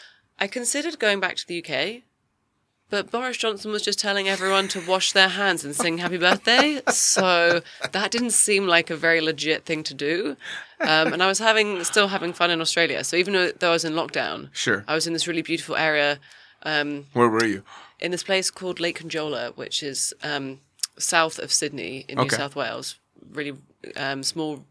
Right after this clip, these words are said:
Speaker 1: rural coastal town, and it was beautiful.
Speaker 2: Mm.
Speaker 1: I was like, "Well, here or Boris Johnson?" Well,
Speaker 2: Fair enough.
Speaker 1: yeah, so I decided to stay. Um, Australia opened up a lot sooner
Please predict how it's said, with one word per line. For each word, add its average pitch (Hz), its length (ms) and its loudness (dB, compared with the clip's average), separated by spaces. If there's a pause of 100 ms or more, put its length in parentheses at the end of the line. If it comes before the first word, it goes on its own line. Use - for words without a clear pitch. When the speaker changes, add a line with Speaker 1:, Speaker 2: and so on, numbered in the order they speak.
Speaker 1:
rural 151 320 -2
coastal 151 360 -6
town, - 340 -10 (460)
and 147 120 -2
it 131 40 -6
was 139 80 -8
beautiful. 143 520 -8
Speaker 2:
Mm. 104 220 -2 (260)
Speaker 1:
I - 40 -20
was - 100 -20
like, 151 100 -20
"Well, 151 480 -8 (580)
here 208 580 -2 (800)
or 156 120 -14
Boris 139 320 -6
Johnson?" - 680 -12
Well, - 240 -18 (480)
Speaker 2:
Fair 139 180 2
enough. - 160 0
Speaker 1:
yeah, - 80 -8
so - 180 -4
I 175 80 0
decided 190 360 0
to - 60 -2
stay. 135 460 -2 (440)
Um, 160 500 0 (720)
Australia 214 320 2
opened 180 260 -2
up 175 100 -4
a 180 40 -4
lot 165 160 -2
sooner 156 520 -2